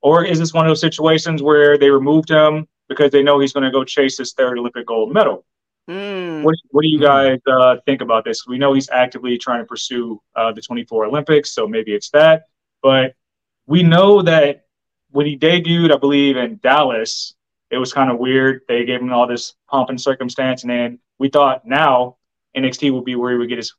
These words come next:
Speaker 1: feet wet full time.
Speaker 3: I
Speaker 2: Yeah, I
Speaker 3: think
Speaker 2: don't know, 'cause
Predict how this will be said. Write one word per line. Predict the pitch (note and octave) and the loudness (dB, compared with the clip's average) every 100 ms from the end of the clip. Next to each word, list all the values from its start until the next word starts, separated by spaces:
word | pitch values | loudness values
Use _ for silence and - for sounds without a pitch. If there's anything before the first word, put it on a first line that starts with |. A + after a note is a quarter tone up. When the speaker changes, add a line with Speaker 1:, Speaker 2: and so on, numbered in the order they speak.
| _ | _
Speaker 1:
feet | C#3+ | -12
wet | A#2+ A#2+ A#2 | -6 -8 -6
full | - A2+ | -6 -6
time. | - C3 G2 - _ _ _ _ _ _ _ _ _ _ _ _ _ _ _ _ _ _ _ - - | -4 -6 -6 -12 _ _ _ _ _ _ _ _ _ _ _ _ _ _ _ _ _ _ _ -20 -8
Speaker 3:
I | D3 D3+ | -2 -2
Speaker 2:
Yeah, | - | 0
I | - | 0
Speaker 3:
think | - | -2
Speaker 2:
don't | A4 E4+ | -6 -8
know, | C#4 G4 D#3+ D3 E3 _ | -4 -2 -4 -6 -12 _
'cause | - A#3 | -16 -10